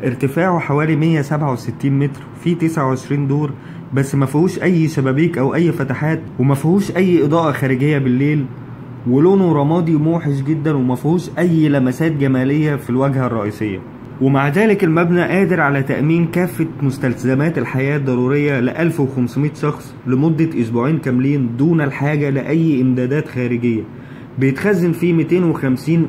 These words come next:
ألف جالون وقود يقدروا يشغلوا بيهم كل المولدات الكهربية في حالة انقطاع التيار.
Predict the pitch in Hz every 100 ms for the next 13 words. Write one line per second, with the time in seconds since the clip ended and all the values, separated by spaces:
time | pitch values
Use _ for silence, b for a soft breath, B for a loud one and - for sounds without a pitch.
0 | - 160 170 151 - 139 131 127 143 156
1 | 143 123 - 156 135 - - 143 151 151
2 | 180 180 160 135 147 165 156 165 160 151
3 | 185 180 160 147 139 131 131 147 156 131
4 | 131 131 127 147 143 127 123 120 147 135
5 | 127 120 113 120 113 117 107 101